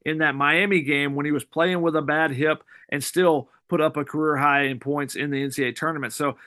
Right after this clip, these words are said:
I think that is gonna be the strength. The weakness is gonna be the post depth. You know, you thought coming in that with, uh, Joshua Morgan was gonna take a step forward, and I've heard he's done a, a nice job kinda, you know, uh, in,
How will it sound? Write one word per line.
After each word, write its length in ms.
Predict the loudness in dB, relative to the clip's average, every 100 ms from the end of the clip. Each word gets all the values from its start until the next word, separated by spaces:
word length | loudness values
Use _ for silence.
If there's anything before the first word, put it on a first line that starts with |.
| -4
I 140 | 0 2
think 240 | 0 0
that 260 | 4 4 2
is 80 |
gonna 140 | 0 0
be 60 |
the 80 | 0
strength. 400 | -2 -2 -2 -4 _ _ -6
The 80 | -2
weakness 460 | 0 0 -2 -2
is 100 | -2
gonna 200 | -2 -2
be 160 | 0 -2
the 100 | -2
post 440 | -2 -2 -2 -4
depth. 420 | -2 0 -2 -4 _ _ _
You 120 | -6
know, 60 | -2
you 80 | 0
thought 300 | 4 2 2
coming 280 | 0 0 2
in 280 | 2 4 4
that 220 | 2 2 _ _
with, 420 | 0 4 6 4 0 -18 -14 -6
uh, 280 | -2 -2 -2
Joshua 440 | -4 2 2 2 -2
Morgan 540 | 0 0 2 2 0
was 160 | -6 -6
gonna 140 | -6
take 140 | -4 -4
a 40 |
step 300 | -2 -4 -2
forward, 340 | -2 0 0
and 80 | 0
I've 120 | -2
heard 180 | 0 -2
he's 140 | -2 -2
done 180 | -2
a, 220 | -2 -4 -6
a 40 |
nice 300 | -2 -2 -2
job 400 | 0 2 2 0
kinda, 280 | -2 -2 -4 -12 _
you 300 | -4 -4 -4 _
know, 40 | -4
uh, 220 | -4 -4 -4
in, 300 | -4 -4